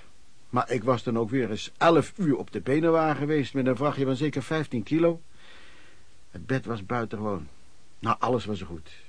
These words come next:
Zoals gezegd, behalve de koffie, hè. Die was er niet te drinken. Voor een groot kledenmagazijn ontdekte ik een reclame. De klant die aanstaande dinsdag de eerste was... kreeg een kostuum van twintig gulden waarde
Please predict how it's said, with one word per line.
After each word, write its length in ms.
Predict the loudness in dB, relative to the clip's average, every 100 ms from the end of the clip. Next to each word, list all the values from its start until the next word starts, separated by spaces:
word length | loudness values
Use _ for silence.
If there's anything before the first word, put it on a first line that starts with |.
| -16
Zoals 220 | -4 -2 0
gezegd, 300 | 2 2 4
behalve 340 | 6 8 8
de 100 | 4
koffie, 400 | 8 6 6 -2
hè. 160 | -2 -2 -12 -14
Die 140 | -8 2
was 220 | 4 6
er 80 | 4
niet 220 | 2 0
te 260 | 0 0 2
drinken. 500 | 6 6 6 4 -2 -4 -14 -14 -14 -14 -12 -12 -14 -14 -14 -14 -14 -14 -14 -14 -14 -14 -14 -14 -14 -4
Voor 120 | 0 2
een 100 | 0
groot 380 | 2 2 2
kledenmagazijn 800 | 2 2 4 4 4 2 0 -2 0
ontdekte 480 | -2 0 -4 -2
ik 160 | -4 -2
een 160 | -2 0
reclame. 580 | -2 -2 -2 -2 -4 -8
De 120 | -8 -6
klant 360 | 0 2 2 0
die 140 | -4
aanstaande 840 | 0 0 0 -2 0 0 2 2 2
dinsdag 540 | 2 2 0 0 0
de 120 | -2
eerste 420 | -2 -2 -2 -4 -4
was... 240 | -4 -6
kreeg 200 | -8 -6
een 100 | -4
kostuum 480 | -4 -6 -4 -4 -2
van 220 | -2 -4
twintig 440 | 0 0 2 -2 -2
gulden 340 | 0 0 4
waarde 400 | 6 8 6 2